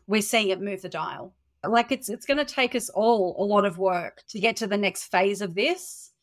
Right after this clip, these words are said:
We lost thirty-five years through the pandemic of women's progress. Um, I'm waiting for the latest numbers to come out. They always get published around International Women's Day to see where we are currently. What's the gap to equality? Currently a hundred and thirty-five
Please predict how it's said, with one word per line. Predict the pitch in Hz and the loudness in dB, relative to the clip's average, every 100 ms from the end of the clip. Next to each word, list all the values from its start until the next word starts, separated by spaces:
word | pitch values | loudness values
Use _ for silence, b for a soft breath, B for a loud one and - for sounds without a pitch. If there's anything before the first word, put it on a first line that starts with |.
| _ _ _ - | _ _ _ 0
We | 226 | 4
lost | 233 247 - | 6 4 2
thirty-five | 254 240 240 233 202 | 2 2 2 2 2
years | 202 214 180 - | 2 2 2 -2
through | 196 | -8
the | 190 | -4
pandemic | 202 190 196 208 285 226 | 0 0 0 0 -2 -2
of | 185 | -2
women's | 190 190 | -2 -2
progress. | - 180 196 240 349 - - - _ _ _ _ _ | -2 -2 0 0 -2 -6 -18 -20 _ _ _ _ _
Um, | 202 208 208 202 196 196 - | -4 4 4 6 4 0 -2
I'm | 208 | -2
waiting | 214 220 226 | 0 0 -2
for | 214 | 0
the | 196 | 2
latest | 202 208 220 | 2 0 -4
numbers | 214 196 196 | -4 -4 -6
to | 190 | -10
come | - 196 | -6 -2
out. | 202 240 | 2 2
They | 208 202 | 0 0
always | 196 | -2
get | 196 - | -4 -2
published | 196 190 196 | -2 -2 -4
around | 202 190 185 | -2 0 -2
International | 190 196 190 - 175 | -4 -4 -4 -6 -8
Women's | 202 220 214 | -8 -8 -4
Day | 233 240 294 311 _ _ - | 0 0 0 -6 _ _ -12
to | 185 | -6
see | - 214 | 0 2
where | 202 202 | 4 4
we | 196 190 | 4 4
are | 190 196 | 2 0
currently. | - 220 220 240 262 | -2 -4 -4 -4 -6
What's | 208 220 - | -4 -6 -6
the | 190 | -6
gap | - 180 320 - | 0 2 0 -4
to | - 196 | -10 -10
equality? | 190 196 208 254 311 349 359 b b b b b _ - | -8 -6 -4 -2 0 -2 -2 b b b b b _ 0
Currently | 226 226 220 202 | 2 2 0 0
a | |
hundred | 214 202 202 | -2 -4 -6
and | 190 | -4
thirty-five | 202 190 196 190 | -2 0 2 0